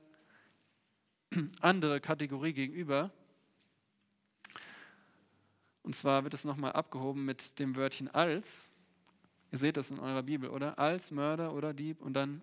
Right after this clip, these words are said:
oder als, das wird nochmal hervorgehoben, als einer, der sich in fremde Sach-, Sachen mischt. Nun, im Griechischen ist das ein Wort, aber es ist ein sehr seltenes Wort und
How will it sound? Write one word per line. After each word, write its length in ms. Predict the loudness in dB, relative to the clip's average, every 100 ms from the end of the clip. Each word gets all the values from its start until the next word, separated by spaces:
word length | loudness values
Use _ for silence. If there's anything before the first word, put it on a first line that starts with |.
| 0
oder 280 | 6 8 8
als, 720 | 6 4 0 -8 -10 -12 -14 _ _ -20 _ _
das 100 | -4
wird 120 | -2 0
nochmal 160 | 2
hervorgehoben, 760 | 2 2 2 2 0 -2 -4 -8 -10 _ _ _ _ -20 -20 -20 -20 2
als 180 | 2 4
einer, 400 | 6 6 6 4
der 180 | 4 0
sich 160 | -4
in 120 | -8
fremde 340 | 2 4 4 2
Sach-, 320 | 2 2 0 -2
Sachen 340 | 0 0 -2
mischt. 300 | -8 -10 -14 -20 _ _ -20 -20 -20 -8 2
Nun, 80 | 4
im 80 |
Griechischen 400 | 6 4 2 -2
ist 140 | -4 -4
das 160 | -4
ein 240 | 2 4 6
Wort, 420 | 4 4 2 2
aber 400 | 2 4 2 2 -6 _
es 120 | -4 0
ist 40 |
ein 80 | 4
sehr 160 | 4
seltenes 460 | 4 4 2 -4 0
Wort 280 | 2 2 0
und 360 | -4 -4 -6